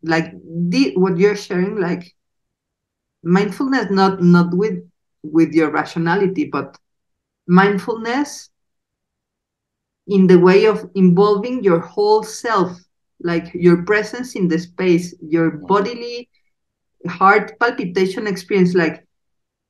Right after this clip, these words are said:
Speaker 1: you are in the experience of mindfulness with all your might.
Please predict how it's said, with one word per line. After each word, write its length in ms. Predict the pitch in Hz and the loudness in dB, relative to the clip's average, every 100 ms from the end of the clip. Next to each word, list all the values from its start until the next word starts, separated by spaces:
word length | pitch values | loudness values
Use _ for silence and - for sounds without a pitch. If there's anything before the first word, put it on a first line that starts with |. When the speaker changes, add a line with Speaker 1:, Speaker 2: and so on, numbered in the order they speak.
| _ _ _ _ _ _ _ _ _ _ | _ _ _ _ _ _ _ _ _ _
Speaker 1:
you 580 | 180 180 240 294 320 - | -2 0 2 2 2 0
are 580 | 196 202 214 254 320 320 _ _ _ _ _ _ | 2 4 4 2 -2 -6 _ _ _ _ _ _
in 200 | 196 190 | -2 2
the 220 | 185 185 185 | 2 2 0
experience 540 | 180 - 254 269 262 | -2 -8 -8 -6 -4
of 180 | 185 185 | -4 -2
mindfulness 1000 | 190 196 208 208 - 240 233 226 269 - | 0 0 0 -4 -10 -10 -8 -8 -8 -6
with 300 | 185 196 180 180 | 4 6 6 2
all 260 | 208 233 247 | 0 2 2
your 200 | 202 175 | 2 2
might. 440 | 180 233 202 - | 2 0 -2 -10